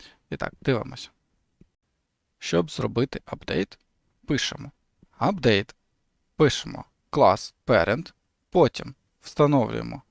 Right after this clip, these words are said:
set name, наприклад, хочемо змінити name,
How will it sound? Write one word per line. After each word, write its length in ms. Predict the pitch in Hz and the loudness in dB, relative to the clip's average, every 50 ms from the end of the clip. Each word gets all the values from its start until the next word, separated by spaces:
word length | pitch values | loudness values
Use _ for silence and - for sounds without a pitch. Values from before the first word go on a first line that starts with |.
| _ _ | _ _
set 520 | - - - - 135 107 104 - - - _ _ _ _ _ _ _ _ _ _ _ _ - 202 - _ | -6 -4 2 4 4 4 4 2 -4 -14 _ _ _ _ _ _ _ _ _ _ _ _ -20 -20 -10 _
name, 460 | - 113 113 104 95 95 107 160 214 - - _ _ _ | -2 0 0 0 0 -2 -2 -4 -6 -8 -10 _ _ _
наприклад, 640 | 175 175 185 - - 160 151 - - 170 185 - _ _ _ | -4 -4 -4 -2 -2 -4 -4 -2 -4 -6 -6 -8 _ _ _
хочемо 360 | _ - 165 147 - 123 117 107 | _ -4 -4 -4 -2 -4 -6 -6
змінити 360 | - 110 101 87 - - - | -4 -6 -8 -8 -8 -12 -10
name, 300 | - 98 123 160 175 | -6 -4 -2 -2 -4